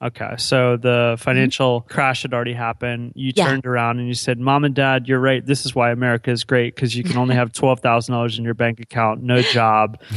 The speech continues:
Speaker 1: and buy a
Speaker 2: <laughs>
Speaker 1: triplex. This
Speaker 2: Well
Speaker 1: is the American dream."
Speaker 2: <laughs> Well, the thing was, on paper, according to my tax records,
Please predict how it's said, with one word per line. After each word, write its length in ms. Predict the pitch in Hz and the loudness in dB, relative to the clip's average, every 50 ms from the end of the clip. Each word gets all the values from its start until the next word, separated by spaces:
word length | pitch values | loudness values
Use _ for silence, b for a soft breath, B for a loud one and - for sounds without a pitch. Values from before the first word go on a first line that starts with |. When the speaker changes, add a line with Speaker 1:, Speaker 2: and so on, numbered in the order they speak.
| 90 B B | -10 B B
Speaker 1:
and 180 | B 120 120 113 | B 0 0 2
buy 180 | - 117 113 113 | 2 2 4 4
a 80 | 113 131 | 2 0
Speaker 2:
<laughs> 100 | - 135 | 0 -2
Speaker 1:
triplex. 880 | 117 107 107 104 - - 107 107 104 90 - - - - - - - B B B B B | -2 -2 -2 -4 -6 -8 -6 -6 -6 -8 -12 -16 -16 -16 -14 -16 -18 B B B B B
This 160 | 135 131 123 | 0 0 2
Speaker 2:
Well 120 | 269 277 277 | 2 -2 -2
Speaker 1:
is 80 | 175 | 0
the 80 | 120 117 | 0 -2
American 400 | 113 113 110 104 104 107 110 104 | 0 0 -2 -2 -2 -4 -6 -6
dream." 200 | 107 107 104 104 226 | -4 -4 -2 -2 -2
Speaker 2:
<laughs> 60 | - - - 214 320 294 - 311 381 - - - - 220 - B 370 B B B B B | -2 -2 -2 0 0 0 2 2 0 0 -2 -4 -6 -6 -12 B -16 B B B B B
Well, 120 | B 285 311 | B -6 -6
the 80 | 302 277 | -6 -6
thing 220 | - - 381 466 508 427 | -10 -10 -10 -10 -8 -6
was, 280 | 370 339 311 269 240 - - - | -4 -2 -2 -2 -2 -4 -4 -2
on 240 | 226 233 233 226 214 | 0 2 2 0 -2
paper, 560 | - - - 262 294 311 302 208 165 151 151 - | -4 -8 -4 0 0 0 2 0 0 0 -2 -4
according 340 | 175 - - 220 220 214 | -8 -4 -2 0 0 0
to 60 | 202 180 | 0 0
my 120 | 156 147 | 0 -2
tax 420 | - - - - - - - - | -2 -2 -4 -4 -4 -4 -4 -2
records, 560 | 160 147 143 143 151 135 135 135 143 139 - | 0 0 0 0 0 -2 -2 -2 -2 -4 -4